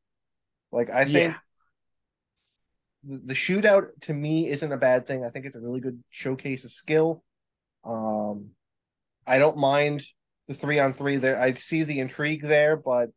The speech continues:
Speaker 1: I mean, either way, the way it used to be or the way it is now,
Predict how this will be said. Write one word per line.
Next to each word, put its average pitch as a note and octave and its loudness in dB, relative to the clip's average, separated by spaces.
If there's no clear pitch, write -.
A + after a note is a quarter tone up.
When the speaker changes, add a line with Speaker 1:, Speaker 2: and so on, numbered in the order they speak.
Speaker 1:
I B2 -4
mean, A#2+ -4
either D#3 0
way, C#3+ 2
the C3+ -10
way B2+ -2
it B2 -8
used C3+ -4
to D3 -16
be C#3+ -6
or C3+ -2
the B2 -2
way B2 0
it A#2+ -6
is A#2+ -10
now, B2+ -2